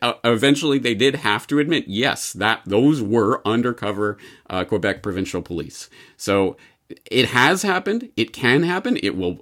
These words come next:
undoubtedly, there will be government provocateurs that are trying to gin things up.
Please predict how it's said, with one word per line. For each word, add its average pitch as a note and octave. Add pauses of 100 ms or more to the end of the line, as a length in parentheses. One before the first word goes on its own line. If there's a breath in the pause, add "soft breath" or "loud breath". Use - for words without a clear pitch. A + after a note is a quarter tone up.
undoubtedly, F#3
there B2+
will G2
be E2+
government D3+
provocateurs D#3
that G#2+
are G2
trying A#2+
to D3
gin C#3+
things C#3+
up. C3